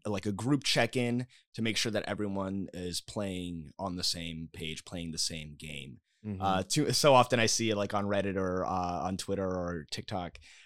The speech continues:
Speaker 1: about, like, people who, like, you know, a D M who wants to run, like, a serious, like, low magic campaign,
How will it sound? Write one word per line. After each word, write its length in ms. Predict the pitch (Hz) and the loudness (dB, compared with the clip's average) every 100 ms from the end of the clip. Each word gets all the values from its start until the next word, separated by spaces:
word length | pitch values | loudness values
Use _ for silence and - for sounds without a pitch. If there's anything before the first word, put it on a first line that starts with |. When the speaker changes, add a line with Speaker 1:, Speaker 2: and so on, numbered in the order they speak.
| - | -10
Speaker 1:
about, 320 | 92 98 95 | 0 2 2
like, 240 | 98 92 - | 0 -4 -4
people 300 | 110 101 92 | -4 -2 -4
who, 440 | 92 95 90 85 | -4 -4 -6 -6
like, 140 | 90 90 | -8 -6
you 120 | 120 123 | 0 2
know, 80 | |
a 40 | 110 | 4
D 220 | 123 131 | 6 6
M 120 | 117 | 6
who 100 | 107 | 4
wants 180 | 107 104 | 2 0
to 80 | 101 | 0
run, 220 | 98 95 | 0 0
like, 120 | 87 98 | -2 0
a 40 | |
serious, 720 | - 110 107 92 90 87 - | 0 2 2 0 -2 -2 -2
like, 160 | 87 - | -2 -6
low 220 | 98 101 | 0 2
magic 380 | 98 95 92 87 | 2 0 -2 -6
campaign, 800 | - 95 82 90 85 80 76 76 | -8 -8 -6 -4 -4 -4 -6 -8